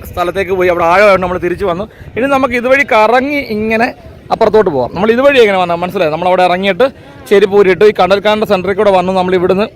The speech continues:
മ-, മാങ്ങ ഉപ്പിലിട്ടത് വാങ്ങിച്ചിട്ട് നമ്മൾ നേരെ അങ്ങോട്ട് പോയി. ഇനി നമ്മൾ ഇവിടുന്ന് തിരിച്ച് ഇതുവഴി കറങ്ങി നമുക്ക് അപ്പുറത്തോട്ട് പോകാം. അപ്പോൾ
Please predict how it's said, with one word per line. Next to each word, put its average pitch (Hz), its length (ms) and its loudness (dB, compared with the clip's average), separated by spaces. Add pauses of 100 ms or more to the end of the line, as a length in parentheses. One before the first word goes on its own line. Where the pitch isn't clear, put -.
(120)
മ-, 170 160 2 (100)
മാങ്ങ 175 220 2 (160)
ഉപ്പിലിട്ടത് 170 460 0 (320)
വാങ്ങിച്ചിട്ട് 160 460 0 (420)
നമ്മൾ 180 160 -2 (100)
നേരെ 180 280 2
അങ്ങോട്ട് 175 340 0
പോയി. 180 120 2 (340)
ഇനി 233 160 -2
നമ്മൾ 247 200 2
ഇവിടുന്ന് 233 340 2
തിരിച്ച് 220 280 -4 (200)
ഇതുവഴി 247 280 4 (100)
കറങ്ങി 208 480 2
നമുക്ക് 190 260 0
അപ്പുറത്തോട്ട് 175 380 -2
പോകാം. 127 160 -2 (420)
അപ്പോൾ 226 120 -2